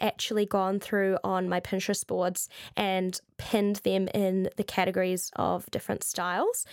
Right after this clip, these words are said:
So you can go and have a look at the style that jumped out to you while listening and see if that really does match the vision that you have for your wedding day. So now that you have a good idea about the style that you may want for your wedding,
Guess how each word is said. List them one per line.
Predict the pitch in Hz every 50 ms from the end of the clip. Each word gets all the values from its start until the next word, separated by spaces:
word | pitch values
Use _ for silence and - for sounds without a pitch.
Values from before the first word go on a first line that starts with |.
| - -
So | - - -
you | 240 214 254 262
can | - 311
go | 285 262
and | 240 226
have | 220 214 208
a | 202
look | 196 196 190 - -
at | 208 196 - - -
the | 190
style | - - - 185 180 185 185
that | - -
jumped | - 185 175 -
out | 185 175 - -
to | - - 202
you | 190 185 180 175
while | 180 175 165
listening | 175 202 208 - - - - - - - 262 320 - - - - - - _ _ -
and | 220 220 208 208 202 196 196 196 190
see | - - - 214 202 190
if | 185 -
that | - - -
really | - 190 185 180 180
does | 180 175 175 175 -
match | 185 170 - - - - - - _ _ -
the | 202 196 190 185 180 175
vision | - 185 160 175 165 98
that | 87 - -
you | - 190
have | - - 202 -
for | - - -
your | 196 190
wedding | 92 - - - -
day. | - - - - _ _ _ _ _ _ _ _ _ _ -
So | - - 269
now | 254 254 262
that | 285 370
you | 381 359
have | 359 320
a |
good | 285 285 254
idea | 240 233 226 226 214 202 202
about | 196 202 190 180 -
the | - 190
style | - - - - - 202 185 190 190 185 185
that | 190 - -
you | - 196
may | 190 180 175
want | 175 - 110 98 -
for | - - -
your | 185 185
wedding, | 180 175 175 170 180 233 349